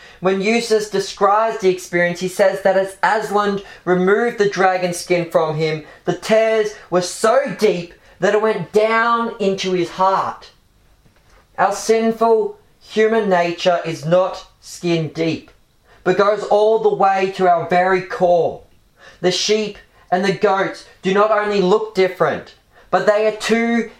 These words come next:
different animals. Just as a goat cannot become a sheep by simply changing its outward appearance,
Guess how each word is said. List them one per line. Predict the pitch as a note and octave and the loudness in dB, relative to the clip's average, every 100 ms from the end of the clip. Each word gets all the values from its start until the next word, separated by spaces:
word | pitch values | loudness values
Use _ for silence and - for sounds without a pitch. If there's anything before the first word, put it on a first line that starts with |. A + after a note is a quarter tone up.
| C#3 | -12
different | C3+ G#3+ G#3+ G3 F#3+ F#3+ | 0 0 0 -2 -2 -2
animals. | - G#3 G#3+ G3 E3 - - - - _ _ _ - - | -2 0 2 0 0 -2 -10 -20 -20 _ _ _ -12 0
Just | A3 A#3+ - - _ - | 2 2 -4 -20 _ -2
as | D3+ | 0
a | G3+ | 0
goat | D#3+ A3 A3+ G3+ | 2 2 0 -4
cannot | G3 G3 A3+ A#3 | -2 0 0 -2
become | G#3+ G#3+ G3+ | -4 -2 0
a | G3 | -2
sheep | - G#3+ G#3+ - - - | 0 0 0 -2 -16 -2
by | F#3 | -2
simply | F#3+ - G#3+ G#3 G#3 G3 | -2 0 0 0 -2 -4
changing | - G#3 G3+ G3+ F3+ F#3+ | -2 -2 0 0 0 0
its | F#3 - | -2 0
outward | F3 F#3 F3+ F3+ | 0 2 0 -2
appearance, | E3+ - G#3+ G3 F#3+ F#3+ | -2 0 0 0 -4 -8